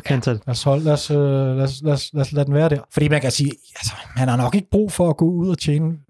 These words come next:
Speaker 2: Jeg er svært ved at se, at han tager for eksempel til Kina bare for at tjene penge.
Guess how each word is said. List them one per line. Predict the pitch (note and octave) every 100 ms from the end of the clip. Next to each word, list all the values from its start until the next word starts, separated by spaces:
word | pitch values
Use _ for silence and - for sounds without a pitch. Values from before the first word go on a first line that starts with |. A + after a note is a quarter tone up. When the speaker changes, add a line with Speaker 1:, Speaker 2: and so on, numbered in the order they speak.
| - -
Speaker 2:
Jeg | E3
er |
svært | F3+ A#3+
ved |
at | A#3
se, | G#3+
at | E3+
han | F3+
tager | G3 F#3
for | D#3+
eksempel | E3 D3
til | - D3 C3 C3 B2
Kina | E3 D#3+ D#3+
bare | C3
for | C3
at |
tjene | B2 A2+
penge. | G#2+ A2